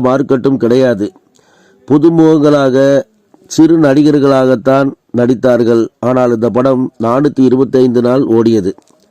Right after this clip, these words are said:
அடுத்து பயணங்கள் முடிவதில்லை, ஆயிரத்தி தொள்ளாயிரத்தி எண்பத்தி ரெண்டில் வெளிவந்த படம்.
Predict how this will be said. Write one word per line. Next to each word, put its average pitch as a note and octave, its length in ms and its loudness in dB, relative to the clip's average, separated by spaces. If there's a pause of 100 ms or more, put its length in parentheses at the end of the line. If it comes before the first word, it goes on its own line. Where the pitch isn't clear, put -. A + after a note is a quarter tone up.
(540)
அடுத்து C3+ 260 -2 (120)
பயணங்கள் D#3 460 0
முடிவதில்லை, A#2+ 480 0 (400)
ஆயிரத்தி C#3+ 320 -2
தொள்ளாயிரத்தி C#3 460 0
எண்பத்தி C3 340 0
ரெண்டில் C3+ 320 2
வெளிவந்த B2+ 340 0
படம். G#2+ 320 -4